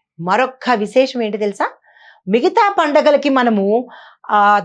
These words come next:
దద్దోజనము, పరవాన్నము, చక్కెర పొంగలులు, ఆ, మ-, చిత్రాన్నము, చిత్రాన్నం అంటే పులిహోర,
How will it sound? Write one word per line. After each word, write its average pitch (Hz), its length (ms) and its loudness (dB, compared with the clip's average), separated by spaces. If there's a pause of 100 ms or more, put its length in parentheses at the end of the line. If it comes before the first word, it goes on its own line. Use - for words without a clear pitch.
దద్దోజనము, 208 920 0
పరవాన్నము, 208 880 0
చక్కెర 190 340 -4
పొంగలులు, 220 720 2 (380)
ఆ, 190 200 2
మ-, 170 500 -8 (440)
చిత్రాన్నము, 220 800 -2
చిత్రాన్నం 214 400 -4
అంటే 208 140 -4
పులిహోర, 208 720 2